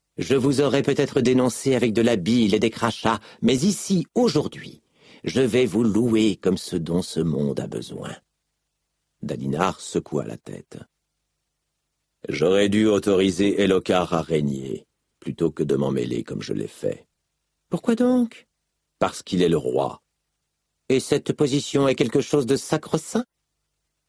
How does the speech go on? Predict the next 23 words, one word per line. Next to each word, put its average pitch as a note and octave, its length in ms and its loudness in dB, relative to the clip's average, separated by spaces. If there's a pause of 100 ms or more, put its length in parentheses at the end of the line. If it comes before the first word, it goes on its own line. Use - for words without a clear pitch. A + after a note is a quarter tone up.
(300)
Non, D#2 360 0 (580)
reconnut D2+ 400 0
Dalinar. C2 640 -4 (800)
Le F#2+ 160 0
Tout-Puissant G2+ 720 0
ou F#2 80 2
celui G2 400 0
qui - 160 0
affirme F#2 400 2
être E2+ 220 -2
lui D#2+ 520 0 (600)
est D#2+ 100 -6
mort. C#2+ 520 -4 (560)
Et - 100 -10
quand D2 180 -2
bien D2+ 200 0
même D#2+ 260 2
ça C#2+ 160 -6
n'aurait D2+ 220 -2
pas D2 180 -2
été D2 160 -4
le B1 120 -4
cas, C#2+ 320 -4